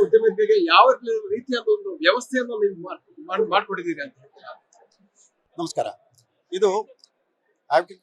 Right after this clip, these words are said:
Speaker 2: ನಿಜವಾಗಿ ಹಲ್-, ಹವ್ಯಕರದ ತೃತೀಯ ಹವ್ಯಕ ಸಮ್ಮೇಳನ ಇದು. ಸಾವಿರದ ಒಂಬೈನೂರ ತೊಂಬತ್ತಾರರಲ್ಲಿ ಮೊದಲನೇದು ಆಯ್ತು, ಈಗ ಐದು ವರ್ಷದಿಂದ ಎರಡನೇದು ಇದೇ ಜಾಗದಲ್ಲಿ ಆಯ್ತು.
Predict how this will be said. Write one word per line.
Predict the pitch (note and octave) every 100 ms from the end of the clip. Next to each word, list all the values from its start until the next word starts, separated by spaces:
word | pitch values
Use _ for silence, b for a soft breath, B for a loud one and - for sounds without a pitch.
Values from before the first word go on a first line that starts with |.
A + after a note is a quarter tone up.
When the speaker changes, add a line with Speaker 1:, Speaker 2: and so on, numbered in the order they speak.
| E3
Speaker 2:
ನಿಜವಾಗಿ | E3+ F#3 F3+
ಹಲ್-, | D#3 E3 D3+ D#3
ಹವ್ಯಕರದ | F3 A3+ A3+ G#3+ F#3+ G3+ G3 F3+ B2+ -
ತೃತೀಯ | F3+ - A#3+ A#3+ B3 G3+ _ _ _ _ _ _ _ _ E3 D#3+
ಹವ್ಯಕ | E3+ F#3+ F3+
ಸಮ್ಮೇಳನ | E3 E3 D3+ C3+ A#2
ಇದು. | G#2+ _ _ _ _ _ _ -
ಸಾವಿರದ | D#3 F#3+
ಒಂಬೈನೂರ | F#3 F#3+ F#3+
ತೊಂಬತ್ತಾರರಲ್ಲಿ | E3 F3+ G#3 G#3+ G3+ G3+ G3+
ಮೊದಲನೇದು | F3 F3+ F#3 F#3 D3+
ಆಯ್ತು, | C#3+ B2+ D#3 G3+ F3+
ಈಗ | F3+
ಐದು | F3+ A3
ವರ್ಷದಿಂದ | A3 G#3 G3+
ಎರಡನೇದು | F#3+ F3 G3+ G3+ G3 F#3
ಇದೇ | F3+ G#3
ಜಾಗದಲ್ಲಿ | G3 F3+ D#3+ C#3+
ಆಯ್ತು. | B2+ - F3+